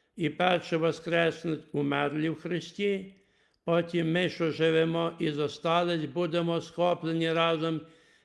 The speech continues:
із ними на хмарах на зустріч Господню на повітрі. І так завсігди будемо з Господом.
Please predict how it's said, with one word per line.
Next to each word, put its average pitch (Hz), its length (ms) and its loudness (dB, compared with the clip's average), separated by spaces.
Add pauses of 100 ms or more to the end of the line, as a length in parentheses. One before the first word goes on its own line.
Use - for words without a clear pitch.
із 143 220 -2
ними 165 320 2
на 160 140 -2
хмарах 165 560 0
на 160 180 -2
зустріч 165 680 -4
Господню 143 840 -2 (420)
на 156 180 2
повітрі. 147 880 0 (380)
І 151 120 -2
так 151 480 -2 (840)
завсігди 175 1080 0 (140)
будемо 170 720 0 (240)
з 127 120 -12
Господом. 139 1200 0